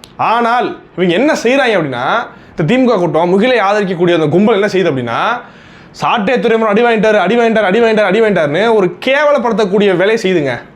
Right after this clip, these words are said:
ஒரு நபர் வந்து, "இவர் கோழை, இவர் அடி வாங்கிட்டாரு, அடி வாங்கிட்டு ஓடிட்டாரு" அப்படின்னு கொஞ்சம் இழிவுபடுத்தக்கூடிய, அந்த ஒரு, ஒரு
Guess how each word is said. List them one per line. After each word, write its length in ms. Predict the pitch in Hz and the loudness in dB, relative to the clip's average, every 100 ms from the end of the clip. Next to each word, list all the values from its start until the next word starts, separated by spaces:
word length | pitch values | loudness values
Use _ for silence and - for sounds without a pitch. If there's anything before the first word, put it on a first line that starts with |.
| - - - | -20 -20 -6
ஒரு 140 | 120 156 | -2 0
நபர் 240 | 190 247 | 0 0
வந்து, 420 | 214 196 269 277 - - - - - | 0 0 0 -2 -8 -20 -20 -14 -4
"இவர் 220 | 180 185 | 0 0
கோழை, 380 | 202 214 196 151 | 0 0 0 0
இவர் 160 | 147 | -2
அடி 140 | 170 220 | 0 0
வாங்கிட்டாரு, 520 | 220 185 151 143 135 | 0 0 0 0 0
அடி 200 | 113 185 | 0 0
வாங்கிட்டு 260 | 220 190 160 | 2 2 0
ஓடிட்டாரு" 320 | 156 147 147 | 0 0 0
அப்படின்னு 340 | 139 185 285 - - | 0 -2 -2 -6 -6
கொஞ்சம் 180 | 226 202 | -2 0
இழிவுபடுத்தக்கூடிய, 640 | 214 277 220 208 190 170 165 | 2 2 2 0 0 0 0
அந்த 180 | 180 | 0
ஒரு, 340 | 180 175 175 170 | 0 2 2 0
ஒரு 580 | 170 170 160 160 156 | 0 2 2 2 0